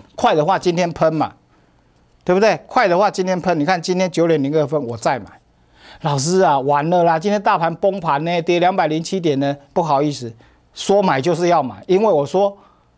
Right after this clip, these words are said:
快的话，今天会喷啊，所以一定要买啊。九点零二分就会买在这里，有没有看？九点零二分你就买在这里，三五点二、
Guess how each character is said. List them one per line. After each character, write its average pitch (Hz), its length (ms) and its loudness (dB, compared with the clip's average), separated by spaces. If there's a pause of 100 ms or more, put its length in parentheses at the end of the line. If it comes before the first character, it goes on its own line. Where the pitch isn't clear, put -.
快 269 240 2
的 180 100 2
话， 220 160 2
今 220 160 -6
天 214 100 -2
会 208 120 2
喷 208 340 -2
啊， 185 300 -2
所 262 200 2
以 254 60 0
一 233 80 -6
定 294 200 -2
要 285 120 4
买 185 300 0
啊。 240 180 0 (300)
九 226 180 2
点 185 160 0
零 185 160 0
二 190 80 2
分 190 240 -2 (100)
就 196 120 0
会 196 80 2
买 135 120 -2
在 156 160 -2
这 147 140 -4
里， 101 100 -8 (1000)
有 143 100 -2
没 156 60 2
有 185 60 2
看？ 147 160 0
九 180 120 2
点 165 220 0
零 180 80 2
二 170 80 2
分 165 240 -2 (140)
你 170 100 -16
就 185 140 0
买 143 120 -2
在 143 120 -6
这 160 100 0
里， 139 60 -2
三 180 280 -2
五 147 60 -2
点 135 180 -4
二、 139 200 -2